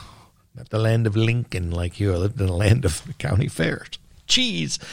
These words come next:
And so it started, as I understand it, in Wisconsin anyway, with, um, cheese curds. You know, the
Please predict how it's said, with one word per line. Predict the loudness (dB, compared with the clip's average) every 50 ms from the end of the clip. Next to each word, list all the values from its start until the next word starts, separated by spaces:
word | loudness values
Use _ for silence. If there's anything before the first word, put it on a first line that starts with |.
| -12 -12 -10 -10 -10 -12 -8 _ 2
And | 4 4 4 2
so | 2 2 2 6 8 8 8 8
it | 8 6
started, | 4 4 2 4 4 2 4 4 4 4 4
as | 4 2 2 2
I | 2 2 2
understand | 2 0 -2 -4 -4 -4 -4 -4 -4 -4
it, | -6 -6
in | -6 -6 -6 -6 -4
Wisconsin | -4 -4 -6 -6 -4 -2 -2 -2 -2 -2 -2 -2
anyway, | -2 -4 -6 -8 -8 -8 -8 -8
with, | -6 -4 -2 -2 -2 -2 -4 -10 -18 -8 -4
um, | -2 -2 -2 -2
cheese | -2 0 2 2 0
curds. | 0 -4 -10 -10 -10 -10 -10 -10 -10 -10 -14 -14 -14 -16 -16
You | -16
know, | -16 -16
the | -18 -18 -20